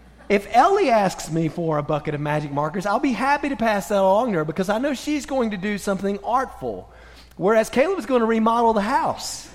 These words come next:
okay? And in fact, I wanna give you a presentation of what, what this is like now. So Micah, will you come up here for just a minute? So Micah is my oldest son.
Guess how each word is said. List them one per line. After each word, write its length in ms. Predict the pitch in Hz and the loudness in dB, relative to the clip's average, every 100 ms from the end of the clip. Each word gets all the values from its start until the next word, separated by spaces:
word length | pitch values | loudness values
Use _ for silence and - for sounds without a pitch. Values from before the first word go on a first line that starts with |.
| - | -6
okay? 360 | 160 233 294 240 - - - - - - - - - - - - - - - - - - - - - - - - - - _ _ - _ _ _ _ _ | -2 0 0 -2 -14 -16 -18 -18 -20 -20 -20 -20 -20 -20 -20 -20 -20 -20 -20 -20 -20 -20 -20 -20 -20 -20 -20 -20 -20 -20 _ _ -20 _ _ _ _ _
And 100 | - | 2
in 60 | 320 | 2
fact, 240 | 294 277 | 4 2
I 120 | - 254 | 2 2
wanna 180 | 403 | 2
give 160 | 269 240 | 0 2
you 80 | 208 | 0
a 40 | |
presentation 720 | - 214 196 180 175 196 180 | 2 0 2 0 2 0 0
of 100 | 165 | -2
what, 320 | 156 226 247 180 | 0 2 0 0
what 140 | 233 | 0
this 200 | 220 185 | 0 -2
is 140 | 165 | -4
like 280 | 156 156 147 - - - | 0 -2 -4 -10 -20 -12
now. 320 | 139 143 120 | -6 -4 -4
So 120 | 120 175 | -4 0
Micah, 500 | 233 240 190 165 - | 0 2 -2 -4 -6
will 100 | 185 | -2
you 80 | 277 | 0
come 120 | 247 | 0
up 120 | 262 | 0
here 120 | 190 196 | 0 -2
for 80 | |
just 200 | 175 165 | -4 -6
a 40 | 175 | -6
minute? 260 | 170 160 - - - - - - - - _ - | -8 -8 -14 -20 -20 -20 -20 -20 -20 -20 _ -18
So 140 | - 165 | -6 0
Micah 260 | 214 330 | 0 2
is 80 | 226 | 0
my 100 | 175 | 2
oldest 300 | 165 170 143 | 0 0 -2
son. 360 | - 127 117 | -4 -6 -8